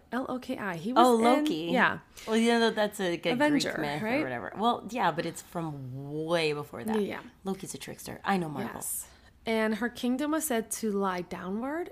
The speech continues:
Speaker 1: and northward.
Speaker 2: That's freaky.
Speaker 1: Right?
Speaker 2: So is this where Krampus is from?
Speaker 1: This is, like, the origin.
Speaker 2: Okay, keep going.
Speaker 1: Um, and sometimes he was referred to as the Christmas devil.
Speaker 2: Yeah.
Speaker 1: Yeah.
Speaker 2: He whips you with a stick.
Speaker 1: Yeah.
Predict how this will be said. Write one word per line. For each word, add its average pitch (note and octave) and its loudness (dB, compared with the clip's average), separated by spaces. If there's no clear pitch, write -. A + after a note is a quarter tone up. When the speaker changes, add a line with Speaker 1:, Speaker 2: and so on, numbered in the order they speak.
Speaker 1:
and F#3+ -4
northward. G3 -10
Speaker 2:
That's D#3 -2
freaky. D3 -12
Speaker 1:
Right? G3+ -6
Speaker 2:
So G#3+ 2
is G3+ 2
this G3+ -2
where G3 2
Krampus F3 -4
is - -4
from? C3 -8
Speaker 1:
This B3 -2
is, C#4 -4
like, B3+ 0
the A#3 0
origin. F#3+ -2
Speaker 2:
Okay, G#3 4
keep - -6
going. - -8
Speaker 1:
Um, A3 2
and B3 4
sometimes D#4+ 4
he C4 2
was B3 4
referred A#3 0
to B3+ -6
as G#3 -4
the G#3 -6
Christmas C#4+ -8
devil. F#3 -8
Speaker 2:
Yeah. F#3+ 0
Speaker 1:
Yeah. G4 -4
Speaker 2:
He F#3 -4
whips F3+ -2
you A3+ 0
with G#3+ 2
a F3 0
stick. - -2
Speaker 1:
Yeah. D4 2